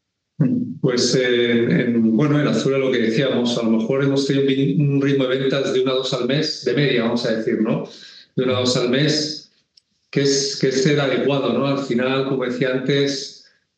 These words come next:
pensando grosso modo, si tienes cuarenta y dos viviendas y sabes que vas a tardar grosso modo dos años, ¿no? Entonces, ese es un poco el, el ajuste al que uno tiene que tender, ¿no? Luego es verdad que siempre tienes que tener, que es verdad, lo mencioné antes, un ojo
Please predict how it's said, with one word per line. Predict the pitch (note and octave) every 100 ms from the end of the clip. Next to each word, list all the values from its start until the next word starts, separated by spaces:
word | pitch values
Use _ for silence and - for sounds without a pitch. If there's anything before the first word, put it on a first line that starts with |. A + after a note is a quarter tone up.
| - -
pensando | A#2+ A#2 C3 C3+
grosso | C#3 C#3 C3+
modo, | C3+ B2+
si | - A2+
tienes | B2 B2+ -
cuarenta | C3 B2+ B2
y | A#2+
dos | B2
viviendas | B2 A#2 C#3 C#3 D3+ D3+ - B2+
y | A2+
sabes | B2+ B2 B2+
que | B2+
vas | A2+
a | A2+
tardar | B2 A#2+ B2 A#2+ A#2 -
grosso | C#3 C#3 A#2+ B2 B2+
modo | A#2+ B2 A#2+
dos | B2+ C#3
años, | C3+ D#3+ E3+ -
¿no? | C#3+ E3 - - - - _ -
Entonces, | B2 A2+ B2+ - - B2+ B2+ - - -
ese | C#3 C3+
es | C3+
un | C3
poco | C3+ C3+ C3+
el, | B2+ A#2+ A2+ A2 - - -
el | B2+
ajuste | A#2+ D3 C#3 C#3+
al | C#3
que | C3+
uno | C3 C3+
tiene | C3 B2+
que | C3
tender, | A#2 A2+ A2+
¿no? | G#2 A2+ A#2+
Luego | C3+
es | C#3+
verdad | C#3+ C3+ D3
que | A#2+
siempre | - B2+ C3 B2+
tienes | B2+ B2+ -
que | C3
tener, | A#2+ B2+ A2+
que | A2
es | A2
verdad, | A#2+ A#2+
lo | A#2+
mencioné | A#2+ A#2+ A#2+
antes, | A#2+ B2 -
un | C3
ojo | C#3 A2+ -